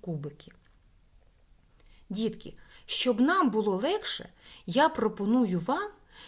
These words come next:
зібрати кожен колір маленьких кубиків у один великий. Тут всіх кубиків по чотири. Я пропоную вам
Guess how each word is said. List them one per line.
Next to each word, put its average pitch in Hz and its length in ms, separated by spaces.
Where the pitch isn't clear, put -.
зібрати 233 680
кожен 170 600
колір 175 520
маленьких 180 680
кубиків 240 640
у 185 140
один 233 380
великий. 170 600
Тут 240 400
всіх - 420
кубиків 180 480
по 170 240
чотири. 165 640
Я 180 300
пропоную 147 720
вам 294 240